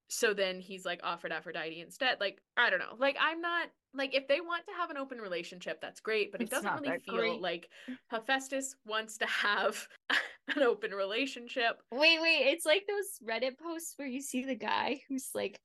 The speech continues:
Speaker 2: "I want an open relationship," and the wife is like, "No," but then she reluctantly agrees, and then she's the one who keeps getting all the dates, and he's
Speaker 1: Yes,
Speaker 2: alone at
Speaker 1: exactly.
Speaker 2: home. I love that
Speaker 1: Exactly.
Speaker 2: dynamic so much. So much.
Speaker 1: It
Speaker 2: It's my favorite thing.
Speaker 1: doesn't,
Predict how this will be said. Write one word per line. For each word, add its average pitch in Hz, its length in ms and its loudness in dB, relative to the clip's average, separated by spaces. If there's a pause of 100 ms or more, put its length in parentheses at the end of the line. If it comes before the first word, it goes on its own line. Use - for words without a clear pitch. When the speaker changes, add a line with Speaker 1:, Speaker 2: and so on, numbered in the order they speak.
(240)
Speaker 2:
"I 269 120 2
want 285 220 0
an 254 80 2
open 254 260 0
relationship," 208 680 -6
and 208 140 -8
the 208 60 -4
wife 196 320 -4
is 214 160 -6
like, 208 240 -6
"No," 214 520 0
but 156 120 -2
then 220 140 -2
she 208 200 -6
reluctantly 202 640 -2
agrees, 196 500 0
and 208 200 -4
then 190 120 -6
she's 214 360 -4
the 220 100 4
one 220 200 2
who 285 140 2
keeps 214 260 -2
getting 214 260 2
all 214 120 4
the 226 100 6
dates, 226 420 4
and 202 160 -2
he's 247 280 -2
Speaker 1:
Yes, 214 60 4
Speaker 2:
alone 196 280 2
at 202 100 -2
Speaker 1:
exactly. 226 120 -2
Speaker 2:
home. 220 320 4 (180)
I 247 100 0
love 226 420 4
that 226 220 4
Speaker 1:
Exactly. - 20 -4
Speaker 2:
dynamic 208 840 -6
so 208 560 0
much. - 600 -10 (180)
So - 340 -8
much. - 420 -18
Speaker 1:
It 226 100 0
Speaker 2:
It's - 160 -2
my 240 180 0 (100)
favorite - 420 -10
thing. - 240 -16
Speaker 1:
doesn't, 311 300 -10